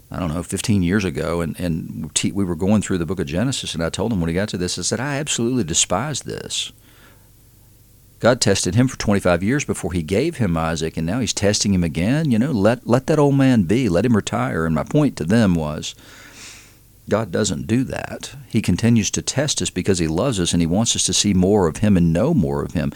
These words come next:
And so this is a great revelation of God here, but it has so-, everything in the world to do with Abraham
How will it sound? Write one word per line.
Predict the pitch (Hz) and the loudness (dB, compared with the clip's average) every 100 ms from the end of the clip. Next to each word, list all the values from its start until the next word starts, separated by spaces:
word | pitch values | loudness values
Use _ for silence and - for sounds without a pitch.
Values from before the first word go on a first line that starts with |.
| - - - | -8 -12 -4
And | 95 | 0
so | 107 | 2
this | 139 147 | 2 2
is | |
a | 113 | 4
great | 98 101 | 4 4
revelation | 98 90 80 104 127 - 82 | 4 2 4 4 4 2 0
of | 76 | 0
God | 85 104 143 92 | -2 -2 -4 -6
here, | 87 | -4
but | 76 | -4
it | 76 | -2
has | 101 - | -4 -2
so-, | 120 - | -4 0
everything | 127 127 107 | 0 2 2
in | 85 | 2
the | |
world | 82 101 123 | 2 0 0
to | 90 | -2
do | 82 117 | 0 0
with | 90 - | 0 0
Abraham | 92 123 101 71 73 69 69 | -2 0 -2 -2 -4 -4 -6